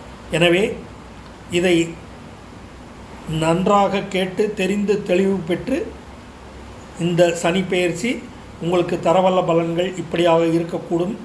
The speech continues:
என்று கருதுகிறேன். எனவே மிக நேர்மையாகவும் ஒழுக்கமாகவும் சுய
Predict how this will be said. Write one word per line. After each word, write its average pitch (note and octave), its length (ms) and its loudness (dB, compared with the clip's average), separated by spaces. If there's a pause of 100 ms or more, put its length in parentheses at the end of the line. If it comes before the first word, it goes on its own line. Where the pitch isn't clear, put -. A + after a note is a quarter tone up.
என்று E3 280 0 (600)
கருதுகிறேன். E3+ 520 2 (160)
எனவே E3+ 340 2 (560)
மிக F#3 240 4
நேர்மையாகவும் F#3+ 880 2 (120)
ஒழுக்கமாகவும் F#3 880 0 (100)
சுய G3+ 260 0